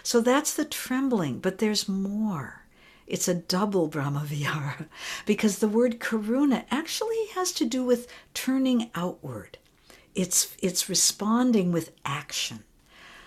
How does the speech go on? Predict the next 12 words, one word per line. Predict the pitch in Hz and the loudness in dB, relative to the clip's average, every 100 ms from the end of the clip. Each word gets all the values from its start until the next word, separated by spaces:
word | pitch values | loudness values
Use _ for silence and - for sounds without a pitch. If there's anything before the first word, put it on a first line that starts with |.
| - - | -16 0
And | 220 | 4
I | 233 | 4
think | 311 311 | 4 4
of | 240 - | 0 2
all | 214 269 330 | 2 4 4
these | 320 294 | 2 2
Brahma | - 208 214 | 2 2 2
Viharas, | 202 196 220 220 202 - | 2 -2 0 2 2 0
compassion | 202 196 240 269 - 233 | -4 -4 -4 -4 0 2
most | 196 226 262 - | 2 2 0 0
of | 208 | -2
all | 196 196 185 156 | -2 -2 -2 -4